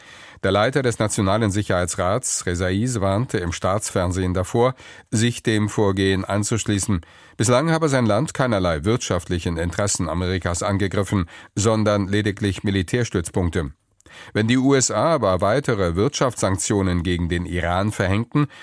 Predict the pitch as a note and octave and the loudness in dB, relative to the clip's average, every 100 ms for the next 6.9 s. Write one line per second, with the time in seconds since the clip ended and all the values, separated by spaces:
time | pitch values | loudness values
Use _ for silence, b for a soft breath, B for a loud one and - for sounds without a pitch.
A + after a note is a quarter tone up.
0 | B B A2 B2 C3 A2+ F#2 A2 - A2 | B B 0 2 2 2 2 0 -4 -4
1 | G2 F#2+ - A2+ G#2+ A#2 C3 B2+ A#2+ G2 | -2 -2 -2 0 0 0 0 0 2 -2
2 | - A#2 B2+ A2+ E2+ F2 F2 F2 F#2 F2+ | -2 0 0 2 0 0 0 0 0 0
3 | F2+ F2+ D#2+ G2 F#2+ F2+ G2+ A2 F#2+ F#2 | 0 -2 0 0 0 0 -2 0 0 0
4 | - F2 B B B - F#2+ G2+ F#2 G#2 | 0 -4 B B B -2 0 0 -4 -4
5 | G2 - G#2 G#2 G2 - A2 G2+ G#2 F2+ | -4 0 0 2 0 0 0 0 -2 -2
6 | F#2+ G#2+ - G2+ G2 D#2+ B1+ - - | 0 -2 -2 -4 -2 -4 -4 -12 -14